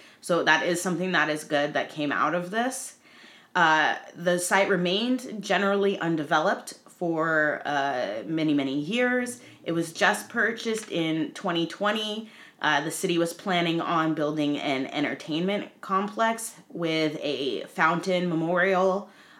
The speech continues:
uh, where the cabaret room would have been, uh, with the names of the victims. However, as of now, with the pandemic and everything, I'm not really sure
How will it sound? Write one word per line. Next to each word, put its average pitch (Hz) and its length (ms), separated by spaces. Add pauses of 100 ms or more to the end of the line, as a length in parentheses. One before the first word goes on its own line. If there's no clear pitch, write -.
(120)
uh, 143 200
where 156 200
the 160 80
cabaret 156 460
room 165 360
would 160 140
have 147 280
been, 226 440 (400)
uh, 143 320
with 147 160
the 156 80
names 143 340
of - 140
the 147 80
victims. 160 720 (420)
However, 165 640 (380)
as 190 260
of 180 460 (320)
now, 247 500
with 214 220
the 180 80
pandemic 180 760
and 175 80
everything, 165 400
I'm 160 140
not 156 360
really 151 360
sure 135 500